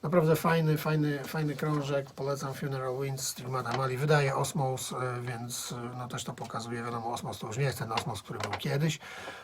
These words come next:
ale pokazuje to też jednak, że, że gdzieś to zostało zauważone i że, że siły wracają do Funeral Winds. Bardzo dobrze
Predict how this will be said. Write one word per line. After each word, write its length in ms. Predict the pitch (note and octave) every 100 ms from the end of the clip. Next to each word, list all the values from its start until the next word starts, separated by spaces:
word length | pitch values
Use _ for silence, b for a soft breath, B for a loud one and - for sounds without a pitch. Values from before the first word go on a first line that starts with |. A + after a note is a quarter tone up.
| B
ale 220 | - E3 D#3
pokazuje 480 | D3+ D#3 C#3+ D3+
to 100 | C#3
też 300 | C3 C#3 B2+
jednak, 380 | C#3 C3 C3+ A#2+
że, 360 | A#2+ B2 B2 A2+
że 180 | A#2+ A#2
gdzieś 340 | A#2+ A#2 -
to 240 | - D3+
zostało 420 | A#2+ B2 - B2 A#2+
zauważone 680 | A#2+ A#2+ A#2 C#3 C#3+ D3+ D3 B B B B -
i 80 | -
że, 320 | B2 C3 C3
że 280 | A#2+ B2+ B2 B2+ B2+ D#3 - - - -
siły 300 | - F#3+ D3+
wracają 540 | C#3 C3+ D#3+ C3 G#2 G#2
do 80 |
Funeral 460 | - - A2+ A2 A2
Winds. 440 | A#2 A#2 A2+ - - - -
Bardzo 260 | C3 B2+
dobrze 400 | A2+ A2 A2+ A2